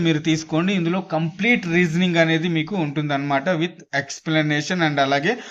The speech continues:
ఆబ్జెక్టివ్ కూడాని. నెక్స్ట్, హైటెక్ విజయ రహస్యం అని నేను చెప్పట్లేదు, స్టూడెంట్స్ చెప్పారు. ఓకేనా? హైటెక్ విజయ రహస్యం బాగుంటుంది. ఇందులో ఏంటంటే జనరల్ అవేర్‌నెస్, అలాగే జనరల్ సైన్స్,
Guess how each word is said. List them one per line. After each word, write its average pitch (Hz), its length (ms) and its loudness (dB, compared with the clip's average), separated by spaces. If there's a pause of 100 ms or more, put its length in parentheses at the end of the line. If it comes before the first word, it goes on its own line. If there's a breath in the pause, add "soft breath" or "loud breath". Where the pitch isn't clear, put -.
(260 loud breath)
ఆబ్జెక్టివ్ 147 600 2
కూడాని. 123 320 -2 (480 loud breath)
నెక్స్ట్, 233 260 2 (800 loud breath)
హైటెక్ 277 540 4 (100)
విజయ 208 320 4
రహస్యం 208 460 4
అని 233 120 0 (340)
నేను 190 260 4
చెప్పట్లేదు, 190 500 2 (460 loud breath)
స్టూడెంట్స్ 226 520 4
చెప్పారు. 123 400 0 (140)
ఓకేనా? 190 240 4 (360 loud breath)
హైటెక్ 196 420 4
విజయ 202 260 4
రహస్యం 196 400 2
బాగుంటుంది. 180 640 4
ఇందులో 175 320 2
ఏంటంటే 180 400 2 (100)
జనరల్ 175 380 2
అవేర్‌నెస్, 190 480 2 (580)
అలాగే 165 320 4 (240)
జనరల్ 156 360 2
సైన్స్, 180 300 2